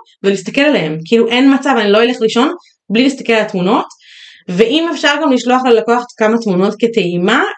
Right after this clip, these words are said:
כי אני יודעת שגם הוא סקרן, וגם הוא מחכה לזה, וגם הוא מספר לבן, לבן בת זוג, אה,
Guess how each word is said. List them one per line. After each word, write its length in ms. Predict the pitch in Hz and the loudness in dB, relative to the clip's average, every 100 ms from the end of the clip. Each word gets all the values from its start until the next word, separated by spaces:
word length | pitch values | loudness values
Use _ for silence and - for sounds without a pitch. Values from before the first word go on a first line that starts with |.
| - | -2
כי 100 | 240 | 2
אני 100 | 220 | 2
יודעת 380 | 190 349 339 | 2 0 -2
שגם 240 | 330 311 330 | -2 -2 0
הוא 100 | 359 | 0
סקרן, 440 | 415 415 202 160 - 165 - _ _ | -2 -2 -2 -2 -8 -16 -20 _ _
וגם 240 | 196 220 269 | -2 0 0
הוא 180 | 285 349 | -2 -2
מחכה 300 | - 269 220 | -2 0 2
לזה, 260 | 196 190 | 2 2
וגם 220 | 185 190 196 - | 2 0 0 -4
הוא 260 | - 262 330 - - - | 0 0 0 -4 -14 -2
מספר 420 | 262 285 269 254 | 0 0 0 2
לבן, 260 | 247 220 226 220 - _ - | 2 2 2 -2 -8 _ 0
לבן 340 | 220 220 226 | 2 4 2
בת 160 | 220 226 | 2 0
זוג, 260 | 226 226 214 - _ - | 2 2 0 -4 _ 0
אה, 160 | 202 | 0